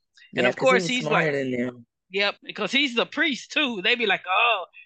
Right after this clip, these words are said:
Speaker 1: And so they, they, they're just a little too frightened to say, "Look, you better get away from <laughs> here." It's always kinda like, "Uh, Father, can you go?" And he's like, "No, no,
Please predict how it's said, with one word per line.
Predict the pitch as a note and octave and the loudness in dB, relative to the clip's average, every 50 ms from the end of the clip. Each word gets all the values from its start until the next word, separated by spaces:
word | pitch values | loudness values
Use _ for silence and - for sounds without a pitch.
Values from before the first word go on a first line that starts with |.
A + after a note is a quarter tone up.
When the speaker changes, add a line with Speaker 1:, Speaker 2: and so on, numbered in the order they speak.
| _ - | _ -6
Speaker 1:
And | F#3 G#3 - | -6 -4 -2
so | A#3 A3 | 0 2
they, | G#3+ A3+ A#3 G#3+ F3+ G#3 | 2 2 2 0 -2 0
they, | A3+ A#3+ A3+ G3+ | 2 2 2 2
they're | A3+ B3+ B3+ | -2 -2 -2
just | A#3 C4+ - C4+ | -2 -4 -6 -6
a | C4+ | -6
little | C#4+ D4+ D4+ C#4 G#3+ | -6 -6 -8 -8 -8
too | - D#4 D#4+ D#4+ | -4 -4 -4 -4
frightened | D4+ - D4 D4+ E4 C#4+ - B3 A3+ | -2 0 2 2 2 2 0 -4 -6
to | G#3+ | -4
say, | - A#3+ A3 F#3+ - _ _ _ _ - | -4 -2 -4 -4 -6 _ _ _ _ -2
"Look, | - - G3 - - _ | 0 0 0 0 -6 _
you | F#3 G#3 G#3 | -20 -6 -4
better | A3+ - F3+ | -2 -2 -2
get | F3 F#3+ F#3 F3+ | -2 -4 -6 -4
away | F3 F#3 F#3+ F#3+ | -2 -2 -4 -4
from | - F#3 F#3 - | -4 -10 -14 -10
<laughs> | |
here." | A3+ A3+ G#3+ - G#3+ G#3+ G#3 - _ _ _ _ _ _ _ _ _ _ | -6 -4 -2 0 0 -2 -2 -4 _ _ _ _ _ _ _ _ _ _
It's | F3+ - A3+ | -6 -2 0
always | G#3+ G#3 G#3 G#3 G#3 G3 G3+ | 2 2 2 0 -2 -2 0
kinda | - A3 G3 G3 F#3+ | -2 -2 -2 -2 -4
like, | F#3+ F3+ E3 - - _ _ _ _ - | -4 -4 -6 -10 -14 _ _ _ _ -14
"Uh, | F3 F3+ F3 F3 F3 E3+ E3 D#3+ D#3+ D#3 D3+ D3+ D3+ D3 - - | -10 -10 -8 -8 -8 -8 -8 -10 -10 -10 -10 -12 -14 -16 -16 -14
Father, | D3+ D3+ D3+ D3+ D3+ D3 | -12 -12 -12 -12 -14 -18
can | C#3+ - D3 C#3+ C#3 | -16 -14 -12 -12 -12
you | C#3 C#3+ C3+ B2+ - | -14 -16 -18 -18 -18
go?" | C#3+ E3 G3 B3 D4+ F4 F#4+ G4+ - _ _ _ _ - - - - - _ | -18 -18 -18 -18 -16 -16 -18 -18 -20 _ _ _ _ -20 -20 -20 -20 -12 _
And | - G4+ | 2 4
he's | A4 G#4+ | 4 4
like, | A#4 G4+ G#3+ | 4 0 0
"No, | F#3 A3 C#4+ E4+ E4+ E4 D4 C4+ | -2 -2 2 2 2 2 2 2
no, | C4 C#4+ D4+ D4+ D4+ C#4 C4 A3+ G3 F3 | 2 2 4 4 4 4 2 0 -2 -4